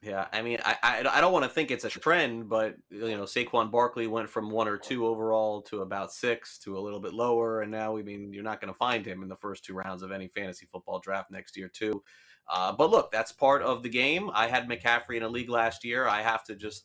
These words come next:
grin and bear it. Uh, I, you know, I did not think McCaffrey would be a top five pick, but as we look at the rest, sort of makes some sense. But if you want some stability, as we look through seven through twelve,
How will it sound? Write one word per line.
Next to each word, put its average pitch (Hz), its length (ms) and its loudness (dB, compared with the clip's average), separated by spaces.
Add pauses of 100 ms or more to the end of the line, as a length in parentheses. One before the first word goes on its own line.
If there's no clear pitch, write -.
(160)
grin 117 220 0
and 107 120 -2
bear 110 260 2
it. 160 180 0 (600)
Uh, 76 180 -12 (220)
I, 98 60 -6
you 98 100 -8
know, 98 100 -4
I 104 100 -4
did 110 260 -4
not 110 260 0
think 123 240 -2
McCaffrey 110 480 0
would 104 140 -6
be 113 160 -6
a 135 40 -4
top 139 280 0
five 143 260 0
pick, 165 240 -2
but 101 120 -6
as 98 120 -6
we 107 80 -10
look 107 220 -8
at 98 80 -10
the 101 80 -6
rest, 127 440 0 (580)
sort 110 280 -2
of 113 60 -4
makes 120 220 -2
some 135 140 -2
sense. 180 360 0
But 101 140 -12
if 95 100 -10
you 110 80 -8
want 120 220 -2
some 113 180 -6
stability, 110 600 -2
as 104 100 -6
we 107 80 -8
look 110 260 -8
through 107 260 -8
seven 117 440 -2
through 101 300 -10
twelve, 135 480 2